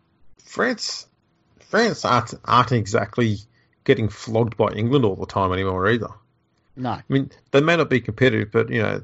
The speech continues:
Speaker 1: I think the last few results were, like, forty-something to six, thirty-something to six. It's not like it's, it was in the early nineties where they were losing seventy to six and eighty to six and stuff like that.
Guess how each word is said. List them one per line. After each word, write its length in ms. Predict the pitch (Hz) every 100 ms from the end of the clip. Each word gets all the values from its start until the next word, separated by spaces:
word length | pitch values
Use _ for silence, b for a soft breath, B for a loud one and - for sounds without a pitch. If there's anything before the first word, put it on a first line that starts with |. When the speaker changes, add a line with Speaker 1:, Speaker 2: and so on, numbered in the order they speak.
| -
Speaker 1:
I 80 | 107
think 160 | 131
the 60 | 110
last 220 | 104 107
few 80 | 110
results 320 | 101 104 -
were, 80 | -
like, 140 | -
forty-something 640 | - - 104 98 - - 62
to 60 |
six, 380 | - - 98 -
thirty-something 540 | - 98 98 - 101 -
to 60 |
six. 500 | 98 - 101 101 - - b b b b
It's 140 | 120 170
not 120 | 160
like 180 | 135 123
it's, 420 | 107 - - - 131
it 60 |
was 300 | 117 117 110
in 80 | 107
the 160 | 104 101
early 220 | 101 98
nineties 380 | 95 104 107 95
where 280 | 98 95 95
they 120 | 101
were 60 | 98
losing 340 | 104 110 107 87
seventy 560 | - 113 95 95 104
to 80 | 98
six 480 | - - 104 - -
and 220 | 92 92
eighty 260 | 95 98 98
to 100 | 98
six 360 | - 101 95 98
and 100 | 82
stuff 220 | 98 101
like 120 | 92
that. 260 | 95 90